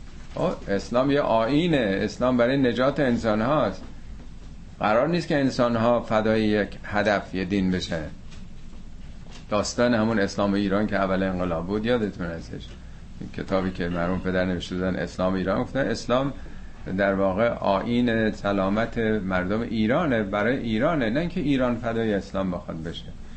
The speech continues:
حالا اینم همینو میگه که به هر حال زندگی شما در گرو، اه، به هر حال برکات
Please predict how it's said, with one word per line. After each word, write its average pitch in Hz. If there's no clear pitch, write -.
حالا 120
اینم 165
همینو 175
میگه 139
که 131
به -
هر 123
حال 147
زندگی 131
شما 139
در 110
گرو، 113
اه، 127
به 92
هر 92
حال 104
برکات 107